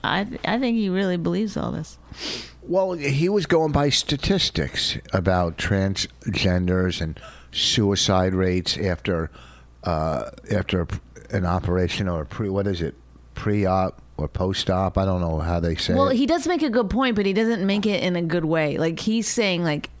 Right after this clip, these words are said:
Speaker 1: i-, if it's true, I mean, I've no, done no research on it, but
Speaker 2: Neither have
Speaker 1: he's
Speaker 2: I.
Speaker 1: saying that, uh, i-, in post-op, uh, transsexuals,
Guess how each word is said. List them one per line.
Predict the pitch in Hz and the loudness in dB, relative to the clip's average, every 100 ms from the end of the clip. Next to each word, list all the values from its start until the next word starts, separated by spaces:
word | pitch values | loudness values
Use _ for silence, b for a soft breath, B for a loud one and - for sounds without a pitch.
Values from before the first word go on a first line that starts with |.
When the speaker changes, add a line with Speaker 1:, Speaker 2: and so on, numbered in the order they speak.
| - | 2
Speaker 1:
i-, | |
if | 226 262 240 | 4 2 2
it's | 254 - | 0 -2
true, | - 165 | -2 0
I | 131 | 2
mean, | 151 | 2
I've | 151 156 151 | 2 2 2
no, | 151 | 0
done | 143 151 143 | 2 0 0
no | 147 | 0
research | 147 147 - 123 139 | 0 -2 -4 -4 -2
on | 131 | -2
it, | - | -2
but | 135 - | -2 2
Speaker 2:
Neither | 117 | 4
have | 110 | 6
Speaker 1:
he's | 104 82 | 6 4
Speaker 2:
I. | |
Speaker 1:
saying | 82 233 214 | 2 2 2
that, | 175 214 196 - | 0 0 -6 0
uh, | - - | 0 2
i-, | |
in | 196 - 190 180 170 - - - | 0 2 2 2 -2 -4 -8 4
post-op, | 202 214 208 196 - - - B B B B B - - 180 170 165 160 - | 6 6 4 0 -4 -8 -14 B B B B B -20 -2 4 4 4 2 2
uh, | 175 156 147 143 139 - 117 - - | 2 4 4 2 0 0 -2 -4 0
transsexuals, | 170 160 151 143 180 170 - 160 147 143 135 - | 2 2 2 2 2 2 2 2 2 0 -2 -6